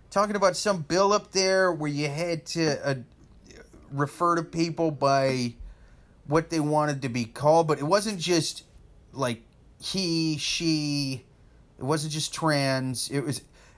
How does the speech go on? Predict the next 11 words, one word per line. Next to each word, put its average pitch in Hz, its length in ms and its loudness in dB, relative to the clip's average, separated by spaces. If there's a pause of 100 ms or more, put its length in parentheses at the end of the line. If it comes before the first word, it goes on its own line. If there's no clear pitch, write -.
(100)
th-, 156 160 2
there 175 200 2
was, 165 220 0
there 170 180 2
was 156 160 -2
something 196 360 -2
crazy, 170 420 0
like 139 180 2
thirty 160 400 2
different 151 400 -2
ones, 147 500 0